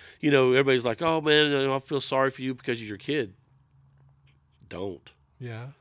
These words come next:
Speaker 1: So the last thing we need is pity. Because, you know, uh, working for the dealership, I was just talking to somebody about this at lunch yesterday, uh, when we were talking about the dealership life.
Speaker 2: Yeah.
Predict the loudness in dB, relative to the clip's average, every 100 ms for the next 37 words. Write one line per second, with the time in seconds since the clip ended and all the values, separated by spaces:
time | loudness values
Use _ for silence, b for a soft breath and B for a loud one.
0 | _ -14 -4 0 0 -4 -6 -4 -4 -6
1 | -10 -12 -8 -8 -8 _ _ _ _ _
2 | _ -20 B B -2 0 0 2 2 0
3 | -4 B B B B B B -4 0 0
4 | -4 -10 -18 -4 2 2 0 -6 -4 -2
5 | -2 -2 -2 0 0 0 -2 -2 -4 -4
6 | -6 -10 -4 -2 -2 -2 -4 -4 -4 -6
7 | -6 -8 -6 -2 -2 -2 -8 -6 -2 -2
8 | -4 -10 -8 -10 -12 -16 b b b b
9 | b b b -4 -2 0 -2 -2 0 -2
10 | -2 -10 -10 -14 -12 -12 -10 -12 -10 -10
11 | -10 -12 -18 -14 -12 -10